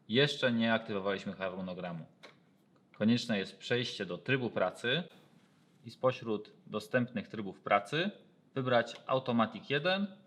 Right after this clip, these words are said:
lub Automatic dwa. Możliwe jest jednoczesne uruchomienie tylko jednego harmonogramu.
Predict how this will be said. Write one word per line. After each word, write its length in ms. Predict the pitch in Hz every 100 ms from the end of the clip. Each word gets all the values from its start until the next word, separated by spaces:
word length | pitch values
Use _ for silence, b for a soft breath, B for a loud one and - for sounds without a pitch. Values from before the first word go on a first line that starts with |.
| _ _ _ _ -
lub 180 | 143
Automatic 560 | - 120 117 107 107 98
dwa. 360 | 95 85 - - _ _ _ _ -
Możliwe 420 | 120 131 160 147
jest 160 | 135
jednoczesne 520 | 135 123 117 139 139 123
uruchomienie 680 | 110 - 113 123 120 117 - -
tylko 300 | 202 190 147
jednego 340 | 131 117 110
harmonogramu. 680 | 101 101 98 95 92 87 -